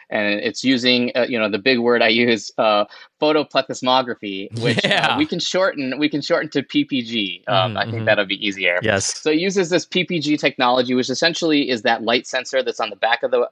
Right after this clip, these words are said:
Speaker 1: the watch, and it shines a light to the skin, and it's able to, uh, essentially measure the, the changes in the, the blood flow by,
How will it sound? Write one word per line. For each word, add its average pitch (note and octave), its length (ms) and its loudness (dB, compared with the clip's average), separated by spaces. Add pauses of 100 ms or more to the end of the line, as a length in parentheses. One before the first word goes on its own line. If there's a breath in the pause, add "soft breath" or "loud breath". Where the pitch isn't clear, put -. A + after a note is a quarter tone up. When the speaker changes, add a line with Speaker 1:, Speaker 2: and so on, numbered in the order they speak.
Speaker 1:
the B2+ 140 0
watch, A2 500 0 (280 loud breath)
and A#2+ 140 0
it A2+ 140 0
shines D#3 460 0
a D3+ 80 2
light A#2+ 400 2 (140)
to - 100 -12
the A2 120 -4
skin, A#2 600 2 (240 loud breath)
and A#2+ 100 0
it's A2 180 -2
able C#3+ 360 2
to, A#2 760 2
uh, G#2+ 400 4
essentially C3+ 440 0
measure A2+ 600 2 (300 soft breath)
the, G#2+ 400 2
the A2+ 100 0
changes B2 760 0
in G#2+ 440 -2
the, G2+ 560 2
the A#2 120 -8
blood A#2 320 0
flow G#2+ 260 2
by, G2+ 380 2